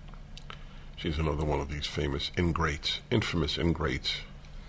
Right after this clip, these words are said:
like Ilhan Omar and the others. I heard the chief monarch of a thieving, raping, genocidal empire is finally dying. Uju Anya, an associate professor of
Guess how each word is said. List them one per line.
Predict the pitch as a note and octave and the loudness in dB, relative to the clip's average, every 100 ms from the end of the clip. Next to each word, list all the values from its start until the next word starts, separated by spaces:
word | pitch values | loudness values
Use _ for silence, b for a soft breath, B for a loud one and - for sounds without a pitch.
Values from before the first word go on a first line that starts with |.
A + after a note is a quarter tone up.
| b b b b | b b b b
like | - C#2+ | 2 2
Ilhan | - C#2 C#2 C2+ - | 4 2 4 4 4
Omar | E2 C#2+ D2 C2+ C2+ C#2 - | 4 4 2 4 2 0 -2
and | D#2 D#2 D#2 B B B B B - - - - - | -4 -2 -4 B B B B B -12 -12 -14 -12 -6
the | C#2+ | -4
others. | D2 C#2+ C#2 D#2 - - b b b b b b b b b b b | -2 -2 -2 -4 -6 -8 b b b b b b b b b b b
I | - G#2+ | 12 12
heard | D3 B2+ | 12 12
the | |
chief | A#2+ - D3 - | 12 12 12 12
monarch | A#2+ C#3 B2 A#2 | 12 12 12 12
of | G#2+ | 10
a | F2+ | 10
thieving, | - - C#3 C#3 C3 A#2 | 2 2 6 8 10 10
raping, | G2+ E2 E2+ B2 B2+ G#2+ G2 E2 | 10 10 10 10 8 6 8 6
genocidal | C#2+ A2 A2+ - A2 G#2 F2 E2 | 10 10 12 12 12 12 12 12
empire | G2 G#2 - E2 D2 C#2+ | 8 8 8 10 10 6
is | - | 4
finally | - E2+ F2+ F2+ E2 | 8 10 12 10 6
dying. | C#2 D#2 E2 D2 - - - - - b b b b b b b B2 | 8 10 12 10 6 -4 -8 -10 -12 b b b b b b b 12
Uju | C3+ A2+ B2 G2+ F2+ | 12 12 12 12 12
Anya, | A2+ A2 F2+ E2 | 12 12 12 12
an | D2 E2 | 12 10
associate | - G#2+ - G2 - | 12 12 12 8 6
professor | F#2 A#2 G#2+ - F#2 | 10 12 12 12 10
of | D#2+ F2 D#2+ C#2 - | 10 10 8 6 -4